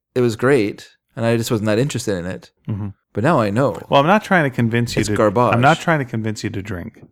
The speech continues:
Speaker 2: but you
Speaker 1: But
Speaker 2: don't learn to drink or get to like drinking from drinking once.
Speaker 1: <laughs> I guess, well, okay.
Speaker 2: It's like if, if the first time you ate
Speaker 1: Uh,
Speaker 2: an olive,
Speaker 1: yeah.
Speaker 2: it would be a nightmare.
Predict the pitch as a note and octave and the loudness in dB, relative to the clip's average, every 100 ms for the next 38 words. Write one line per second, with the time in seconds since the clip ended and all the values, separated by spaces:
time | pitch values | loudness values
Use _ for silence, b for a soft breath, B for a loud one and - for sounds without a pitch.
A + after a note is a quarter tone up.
0 | _ B B B B - B2 A2+ B2+ - | _ B B B B 0 2 4 0 2
1 | C#3 C#3+ D#3+ D#3+ - - _ _ - A#2+ | 2 4 2 -4 -14 -20 _ _ -18 -18
2 | - - _ - A#2+ A#2 C3+ C3 A#2+ A2+ | -20 -20 _ -10 -4 2 2 2 0 -2
3 | G#2+ B2 A#2+ G#2+ - A#2 B2 B2 A#2+ A#2 | 0 2 2 0 -2 0 0 0 0 2
4 | A2 - A#2+ A2+ A2+ G#2+ A2 G#2 A#2 G#2+ | 0 -2 -2 -2 -6 -4 -6 -2 -4 -4
5 | G#2+ G2+ G2 F#2+ F2+ - - A3+ C5 D4+ | -8 -8 -10 -12 -14 -16 -6 -6 -2 -4
6 | D5+ - F3 B3+ - - D#3 C3 C#3+ B2 | -6 -4 0 0 -2 -6 -2 0 2 -2
7 | B2 G#2+ A#2 - _ - - D#3+ D3 - | -2 -4 -4 -6 _ -4 2 4 4 0
8 | - - C3 D3 D3+ B2+ D3 - G3+ - | -12 -6 -4 0 -2 0 -2 0 0 2
9 | F3+ D#3+ C#3 C#3 B2+ B2 A2+ A#2+ B2+ A#2 | 0 2 4 4 4 2 0 4 4 4
10 | G2 F#2+ - - - A2 F2 B2 D#3+ B2+ | -2 -8 -14 -20 -6 -2 -2 -2 0 2
11 | A#2+ B2 A#2 G#2+ G#2 G2+ G#2 G#2 F#2+ - | 2 0 0 -2 -4 -6 -8 -12 -14 -14
12 | - | -18